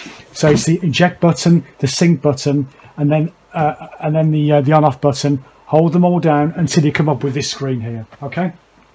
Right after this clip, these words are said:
Now, once you've got this screen up, uh, you want to reset the console. This will scrub everything back to res-, uh, to factory d-, settings. But the thing to think is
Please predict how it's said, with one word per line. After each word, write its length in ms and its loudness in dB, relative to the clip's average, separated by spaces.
Now, 180 -4
once 220 2
you've 100 0
got 120 6
this 160 2
screen 320 2
up, 100 -2
uh, 260 -4
you 100 -2
want 160 -2
to 100 -8
reset 480 -4
the 80 -6
console. 600 -8
This 200 -2
will 80 -6
scrub 440 -2
everything 340 -4
back 180 -6
to 120 -6
res-, 280 -4
uh, 220 -6
to 160 -10
factory 420 -8
d-, 180 -12
settings. 540 -6
But 140 -2
the 80 -2
thing 240 -2
to 120 -6
think 300 -4
is 280 -6